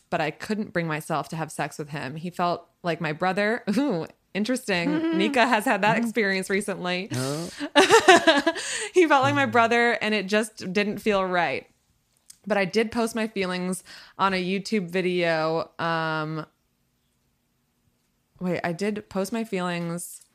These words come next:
Speaker 1: on a YouTube video for, uh, oh my God,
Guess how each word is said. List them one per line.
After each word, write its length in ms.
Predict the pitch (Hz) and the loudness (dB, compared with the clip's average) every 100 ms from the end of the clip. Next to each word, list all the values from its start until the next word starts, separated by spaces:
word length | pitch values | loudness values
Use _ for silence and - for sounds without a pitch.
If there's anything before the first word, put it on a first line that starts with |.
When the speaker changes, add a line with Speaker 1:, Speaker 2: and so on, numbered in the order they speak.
| _ _ _ _ _ - | _ _ _ _ _ -6
Speaker 1:
on 120 | 180 | -2
a 60 | |
YouTube 340 | 180 196 196 202 | 0 -2 -2 -4
video 520 | 185 185 180 175 170 | 0 0 2 2 0
for, 720 | - - 175 170 165 165 156 - - | -4 -4 0 2 2 0 -2 -8 -4
uh, 840 | 170 160 156 156 151 151 147 - - _ _ _ _ _ _ - | 0 0 0 -2 -2 -4 -4 -10 -14 _ _ _ _ _ _ -8
oh 60 | |
my 120 | 185 185 | -4 0
God, 300 | 175 156 | 0 -2